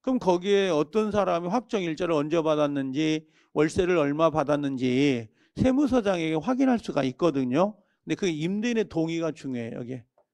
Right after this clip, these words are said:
예, 임대인의 동의를 받아야 된다는 거. 마음대로 하는 건 아니고요. 임대인의 동의를 받아야만 가능합니다. 예, 그 정도만 체크하시면 돼요.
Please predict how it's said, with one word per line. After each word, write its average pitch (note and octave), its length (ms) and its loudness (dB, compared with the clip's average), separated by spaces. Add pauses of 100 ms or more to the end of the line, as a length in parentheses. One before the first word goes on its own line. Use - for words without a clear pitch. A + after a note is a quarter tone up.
(380)
예, C#3+ 120 0
임대인의 F3+ 720 0 (300)
동의를 A3 480 0
받아야 D#3 360 2
된다는 B2+ 480 -6
거. B2 200 -20 (360)
마음대로 G3+ 480 0
하는 F#3+ 220 -2
건 F#3+ 160 0
아니고요. C#3 560 -2 (200)
임대인의 E3+ 460 -2
동의를 C#3+ 400 -2
받아야만 C3+ 680 -2 (200)
가능합니다. A#2+ 800 -6
예, C3 160 -6
그 F3+ 140 2
정도만 D3+ 580 0 (200)
체크하시면 D#3 640 -6
돼요. A#2+ 340 -12